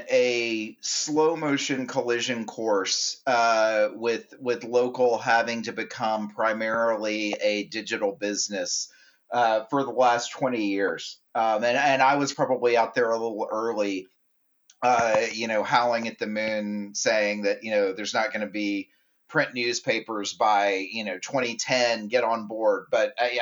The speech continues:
I was a little early with it, but, you know, we've been moving that way, uh, gradually. And like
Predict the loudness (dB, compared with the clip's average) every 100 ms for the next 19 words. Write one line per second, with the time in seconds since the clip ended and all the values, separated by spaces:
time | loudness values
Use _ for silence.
0 | 2 2 2 4 4 4 2 2 2 0
1 | 0 -2 2 0 0 _ _ -14 0 2
2 | 2 -2 -4 2 2 2 2 2 2 2
3 | 0 0 0 2 4 2 -2 _ 0 2
4 | 4 4 2 0 -2 0 0 0 -2 0
5 | 0 0 -6 -4 -2 0 2 2 2 -2
6 | -6 -12 -16 _ _ _ _ -10 -6 0
7 | 2 2